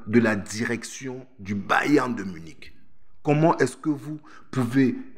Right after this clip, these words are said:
effectuer le transfert d'un joueur de la trempe de Sadio Mané et le laisser sur le banc de touche, là maintenant qu'il n'est plus blessé ? Il n'y a même pas une question de qu'il a le rythme ou qu'il n'a pas le rythme. Qu'il ait le rythme ou qu'il n'a pas le rythme, il doit être titulaire.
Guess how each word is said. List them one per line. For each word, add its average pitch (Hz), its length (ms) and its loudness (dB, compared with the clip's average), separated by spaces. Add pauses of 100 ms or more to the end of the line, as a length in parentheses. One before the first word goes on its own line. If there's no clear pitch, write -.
(1900)
effectuer 165 480 2
le 156 120 2
transfert 120 760 -6 (100)
d'un 143 220 6
joueur 135 320 8
de - 80 2
la - 80 6
trempe 139 260 2
de 123 60 -2
Sadio 107 320 -8
Mané 104 400 -8
et 131 100 6
le 135 120 8
laisser 131 340 2
sur 139 200 -10
le 123 120 -6
banc 120 240 -4
de 113 140 -4
touche, 110 440 -2 (400)
là 135 180 6
maintenant 143 440 2
qu'il 143 180 -2
n'est 135 100 8
plus 131 180 0
blessé ? 107 460 0 (260)
Il 160 80 -4
n'y 185 40 8
a 175 60 8
même 190 240 8
pas 180 160 4
une 156 100 4
question 135 380 2
de 117 240 0 (360)
qu'il 151 220 4
a 131 60 6
le 127 120 6
rythme 127 320 0
ou 151 100 2
qu'il 131 180 -4
n'a 120 80 2
pas 110 160 -4
le 107 100 0
rythme. - 280 -2
Qu'il 185 200 2
ait 180 60 6
le 156 160 2
rythme 156 260 0
ou 156 60 0
qu'il 147 160 -2
n'a 139 100 0
pas 127 140 -2
le 120 100 4
rythme, 120 300 -2
il 143 100 -4
doit 131 160 6
être 120 100 0
titulaire. 110 520 -4